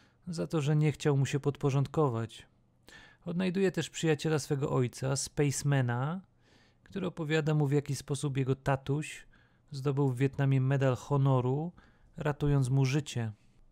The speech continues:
Jest to jeden z najlepszych tomów całej dotychczasowej serii. Jeżeli jakiemuś ustępuje, to jedynie najsłynniejszemu,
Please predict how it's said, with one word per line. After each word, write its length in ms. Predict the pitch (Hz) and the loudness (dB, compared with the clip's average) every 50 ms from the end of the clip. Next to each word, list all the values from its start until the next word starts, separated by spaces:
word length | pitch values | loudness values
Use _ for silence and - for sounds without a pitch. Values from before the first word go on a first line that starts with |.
| _ _ _ _ _ - - - - - - - - _ _ - | _ _ _ _ _ -20 -20 -20 -20 -20 -20 -20 -20 _ _ -10
Jest 160 | 220 202 - | -8 -6 -2
to 60 | 254 | -2
jeden 200 | 262 247 220 196 | 0 0 2 2
z 100 | 156 139 | 2 2
najlepszych 600 | 160 170 165 160 160 175 175 - - 165 143 - | 2 2 4 4 4 2 2 2 0 0 0 -2
tomów 420 | - - 156 151 151 156 147 - | -2 0 2 2 2 2 0 -2
całej 340 | - - - 143 139 139 139 | -4 -2 0 0 2 2 2
dotychczasowej 760 | 127 135 135 - 143 - - - 127 - - 135 123 131 120 | 0 0 0 0 -2 -2 -2 -2 -2 0 0 0 0 0 0
serii. 560 | - - - 156 143 131 117 110 107 104 - - _ _ _ _ - - - - - _ _ 196 | 0 -2 0 0 0 0 0 -2 -4 -6 -10 -14 _ _ _ _ -20 -20 -20 -20 -20 _ _ -10
Jeżeli 320 | 190 165 196 202 190 185 | -8 -6 -4 -2 -2 0
jakiemuś 460 | 170 165 147 - 170 160 160 147 127 | 0 -2 -2 0 0 0 0 0 0
ustępuje, 720 | 147 135 - - 151 135 - 139 139 135 135 143 147 147 | -2 -4 -2 0 0 0 0 0 2 2 2 2 2 0
to 100 | 143 147 | 0 -2
jedynie 320 | 143 143 135 143 143 143 135 | -2 0 0 0 0 2 2
najsłynniejszemu, 1200 | 135 135 135 131 - - 147 139 135 135 139 135 - - 151 143 131 120 120 123 127 139 156 175 | 2 2 0 -2 -2 -2 0 2 2 2 2 2 0 0 0 0 2 0 0 -2 -2 -2 -4 -6